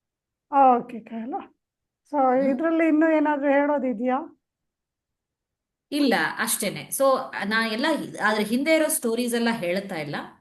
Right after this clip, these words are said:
Speaker 2: ಯಾಕೆಂದ್ರೆ ನಾವ್ ಅದನ್ನ ಇನ್ನೊಂದು ಎಪಿಸೋಡ್ ಆಗಿ ಕೂಡ ಮಾಡ್ಬೋದು. ಆ, ಯಾಕೆ ಕೃಷ್ಣ ಬಂದು ಅರ್ಜುನನ ಸಾರಥಿ ಆಗ್ತಾರೆ, ಅದೆಲ್ಲ ಆಮೇಲೆ ಕೂಡ ಹೇಳ್ಬೋದು. But ನಮ್ಮ, ನಾವು ಭಗವದ್ಗೀತೆಯನ್ನು ತಗೋಬೇಕಾದ್ದು ಏನಂದ್ರೆ, ನಾವು ನಮ್ಮ ಜೀವನದ ಒಂದು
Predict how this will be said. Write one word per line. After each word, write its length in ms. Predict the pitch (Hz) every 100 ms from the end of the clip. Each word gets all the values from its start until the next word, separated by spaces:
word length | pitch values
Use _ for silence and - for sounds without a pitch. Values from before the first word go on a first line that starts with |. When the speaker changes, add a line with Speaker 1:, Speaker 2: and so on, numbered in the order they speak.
| _
Speaker 2:
ಯಾಕೆಂದ್ರೆ 320 | 240 254 311
ನಾವ್ 180 | 320 285
ಅದನ್ನ 200 | 262 269
ಇನ್ನೊಂದು 720 | 285 254 269 269 269 262 247
ಎಪಿಸೋಡ್ 360 | 226 226 233 233
ಆಗಿ 200 | 226 214
ಕೂಡ 120 | 226 233
ಮಾಡ್ಬೋದು. 680 | 208 208 185 180 - - _ _ _ -
ಆ, 260 | 190 185
ಯಾಕೆ 360 | 175 226 269 277
ಕೃಷ್ಣ 320 | 254 214 247 233
ಬಂದು 420 | 196 202 403 - _ _ -
ಅರ್ಜುನನ 420 | 196 208 214 202
ಸಾರಥಿ 440 | 233 202 185 185 185
ಆಗ್ತಾರೆ, 520 | 151 - 139 135 135 139 - _
ಅದೆಲ್ಲ 260 | 233 262 262
ಆಮೇಲೆ 320 | 226 240 226 226
ಕೂಡ 140 | 202
ಹೇಳ್ಬೋದು. 420 | 180 151 139 139 - _ - _ 233
But 240 | 320 - - _ 190
ನಮ್ಮ, 460 | 214 277 370 381 370 - 214
ನಾವು 640 | 226 294 370 381 302 226
ಭಗವದ್ಗೀತೆಯನ್ನು 600 | 202 208 254 262 233 220
ತಗೋಬೇಕಾದ್ದು 580 | 196 202 202 196 175 170
ಏನಂದ್ರೆ, 640 | 165 160 196 - - - _ 185
ನಾವು 680 | 202 269 320 311 330 - 175
ನಮ್ಮ 340 | 185 247 294
ಜೀವನದ 460 | 240 202 208 190 180 240 - - _ _ -
ಒಂದು 260 | 190 190